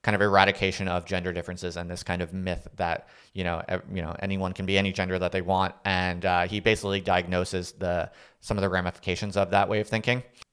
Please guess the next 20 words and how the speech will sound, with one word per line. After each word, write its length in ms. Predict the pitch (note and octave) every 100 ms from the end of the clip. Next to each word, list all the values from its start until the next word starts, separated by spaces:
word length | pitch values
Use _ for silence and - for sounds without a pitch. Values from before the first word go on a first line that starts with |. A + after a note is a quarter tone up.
| F#2
before 380 | G#2+ - A2+ G2+
it 60 | G2
was 120 | F#2
even 220 | F#2+ F#2
as 160 | E2+ -
salient 300 | F2+ F2 E2
as 120 | E2+
it 80 | F2
is 120 | F2
now. 180 | E2+ E2
So 260 | - F#2+ -
it's 100 | A#2+
really 160 | D#3
pretty 300 | D3+ - A#2
uncanny 500 | F#2+ F#2+ F#2+ F#2 F#2
in, 140 | F2 F2
in 320 | F2+ - F#2+
his, 280 | F2 E2+ - -
uh, 140 | F2
prescience. 460 | - G2 F#2 F2